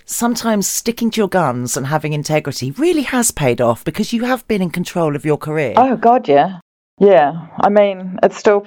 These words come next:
Speaker 2: yeah, I've, certain things I've done recently, I just say, "No, I will only accept this. This is, you know, particularly to do with my worth and my value." And, and, um, yeah, it really pays,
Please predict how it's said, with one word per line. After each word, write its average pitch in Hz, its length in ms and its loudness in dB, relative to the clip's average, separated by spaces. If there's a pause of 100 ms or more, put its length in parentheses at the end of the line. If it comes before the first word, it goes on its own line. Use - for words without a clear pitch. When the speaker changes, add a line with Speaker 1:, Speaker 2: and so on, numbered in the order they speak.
Speaker 2:
yeah, 156 300 4 (100)
I've, 170 220 0
certain 180 320 0
things 170 180 0
I've 170 80 -2
done 160 380 -2 (100)
recently, 165 440 0
I 147 80 4
just 151 160 -8
say, 156 140 2
"No, 151 440 2
I 147 80 4
will 151 180 2
only 143 240 -4
accept - 400 -2
this. 131 260 2 (340)
This 165 180 0
is, 156 260 -2
you 156 60 2
know, - 280 0 (220)
particularly - 320 0
to 156 140 -10
do 143 40 4
with 131 80 -6
my 131 140 2
worth 156 460 2
and 143 80 -4
my 131 100 2
value." 147 420 0
And, 143 240 -12 (460)
and, 160 340 2
um, 165 300 -2
yeah, 226 220 -2
it - 40 -6
really 240 280 -4
pays, - 440 -6